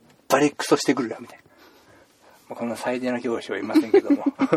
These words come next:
<laughs> いたら楽しいんじゃないのかなと思います。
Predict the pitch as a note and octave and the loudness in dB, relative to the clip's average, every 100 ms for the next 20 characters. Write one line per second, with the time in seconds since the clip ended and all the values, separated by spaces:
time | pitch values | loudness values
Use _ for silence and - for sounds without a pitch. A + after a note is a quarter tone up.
0 | C4+ - C4 G#3+ F3+ - D3+ G#3 F3 E3+ | 0 -4 -6 -4 0 2 8 8 8 6
1 | F#3 F3+ F#3 E3 F3 D#3+ F#3 F3 B2 G2+ | 4 2 4 8 8 8 6 6 2 0
2 | - - | -6 -10